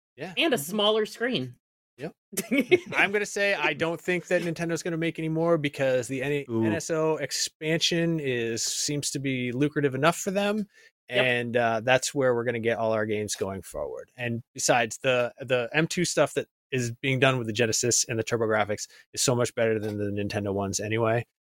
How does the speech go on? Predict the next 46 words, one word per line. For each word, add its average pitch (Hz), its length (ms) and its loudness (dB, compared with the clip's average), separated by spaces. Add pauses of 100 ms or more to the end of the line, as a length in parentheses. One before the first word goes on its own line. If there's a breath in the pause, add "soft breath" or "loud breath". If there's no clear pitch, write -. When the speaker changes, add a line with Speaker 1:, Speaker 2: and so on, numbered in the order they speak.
(180)
Speaker 1:
Nintendo, 107 420 2 (140)
uh, 85 180 0 (260)
get 120 160 6
with 110 120 2
M 101 120 0
two 92 360 -2
if - 100 -8
you 107 120 0
are 98 200 4
gonna 90 160 -4
put - 160 -12
one 95 100 -8
out. 92 160 -6
But 247 200 2 (320 loud breath)
that 214 160 2
is 185 80 0
all 196 240 4
the 165 100 -2
time 170 480 0
we 160 160 2
have 147 340 2
for - 140 -16
this 175 320 6
week's 214 300 4
N 202 160 2
V 202 100 0
C. 220 180 0
Follow 202 280 2
us 190 100 0
on 214 160 2
Twitter 131 300 0
at 104 140 -2 (140)
N 87 220 -10
V 82 140 -6
C - 240 -6 (100)
Podcast. 190 280 0
Submit 226 180 -4
your 208 80 0
question, 190 220 -2
blog 190 100 2
questions 185 300 -2
to 185 180 4
N 127 160 -6
V 120 80 -4
C - 240 2 (400 loud breath)
at 226 220 4